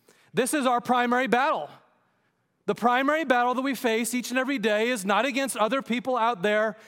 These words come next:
It's against the man in the mirror. Now, there's also a spiritual battle for sure against an enemy, but Jesus said, "I did not come to establish an earthly kingdom. I came to establish a spiritual kingdom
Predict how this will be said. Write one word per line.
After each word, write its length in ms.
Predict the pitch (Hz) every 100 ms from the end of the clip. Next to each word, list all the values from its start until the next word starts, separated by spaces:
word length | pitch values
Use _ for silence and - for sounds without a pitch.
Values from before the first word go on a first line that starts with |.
| - _ _
It's 400 | 196 214 - - -
against 560 | 208 180 190 190 - -
the 100 | 185
man 460 | 170 160 170 170
in 460 | 160 170 156 156 156
the 140 | 151 143
mirror. 480 | 139 139 131 120 - _ _ _ _ _ _ _ _ _ - -
Now, 80 | 214
there's 140 | 196
also 340 | 240 262 330
a 60 | 262
spiritual 640 | - - 214 214 254 285
battle 400 | 226 202 196 208
for 260 | 220 196 196
sure 500 | - 214 208 214 247 - - - _ _
against 400 | 175 170 214 226
an 140 | 247 240
enemy, 720 | 214 233 262 226 185 226 233 - - -
but 160 | 147 202
Jesus 380 | 170 262 277 240
said, 180 | 262 220
"I 280 | - 214 277
did 180 | 302 285
not 260 | 269 240 233
come 300 | 247 277 294
to 200 | 254 220
establish 680 | 214 - 254 294 269 247
an 160 | 233 214 214
earthly 420 | 247 330 - 262
kingdom. 460 | - 277 294 311 269
I 140 | 233
came 320 | - 277 302
to 160 | - 269
establish 500 | 247 - 262 254 269
a 120 | 233
spiritual 640 | - - - 320 330 - 285
kingdom 480 | - 277 262 302